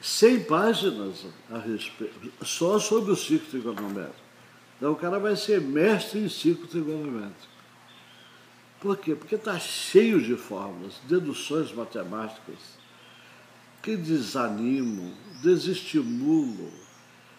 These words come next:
O sujeito diz assim, "Pô, eu quero ser advogado, o que que eu quero com isso?" Ele acaba tendo razão. Não tem razão num aspecto. A matemática é fundamental porque o cara se habitua a raciocinar e vai ter que raciocinar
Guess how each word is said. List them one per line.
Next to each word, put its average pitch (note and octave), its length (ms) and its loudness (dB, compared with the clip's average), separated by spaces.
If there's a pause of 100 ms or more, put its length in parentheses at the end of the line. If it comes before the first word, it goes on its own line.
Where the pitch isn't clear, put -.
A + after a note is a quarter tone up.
O - 40 -20
sujeito F#3 360 0
diz D3+ 100 -2
assim, D#3 260 0
"Pô, F3 160 -4
eu F3+ 140 -2
quero F3+ 280 -4
ser E3+ 220 -4
advogado, B2+ 680 -6
o A#2+ 40 -12
que G#3+ 160 -10
que G3 140 -8
eu C3+ 80 0
quero E3+ 360 -4
com A2 240 -6
isso?" D3 320 -8
Ele F#3 280 -2
acaba E3+ 460 -2
tendo G3 280 -2
razão. D3+ 480 -4 (1800)
Não C3 220 0
tem F3+ 160 0
razão E3+ 400 0
num A#3+ 160 -2
aspecto. C#3+ 680 -4 (240)
A G#2+ 80 -2
matemática C#3 720 -4
é D#3+ 40 -4
fundamental D3+ 760 -4
porque F3+ 180 -8
o G3 100 -4
cara D3 240 -2
se - 160 -6
habitua C3 580 4
a - 20 4
raciocinar F3 880 -2
e A2+ 140 -2
vai B2 280 0
ter E3 380 6
que F#3 80 0
raciocinar C3+ 960 -2